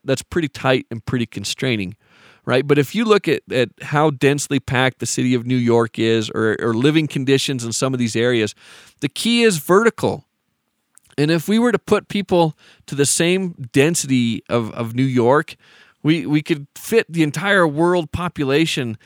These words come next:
into something like the size of the state of Texas living, right?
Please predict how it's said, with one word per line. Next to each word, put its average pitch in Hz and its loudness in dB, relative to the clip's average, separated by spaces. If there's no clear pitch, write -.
into 135 -2
something 156 -2
like 135 -2
the 127 -8
size 131 -2
of 117 -4
the 110 -4
state 123 -2
of 104 -6
Texas - -4
living, 120 -2
right? 113 -4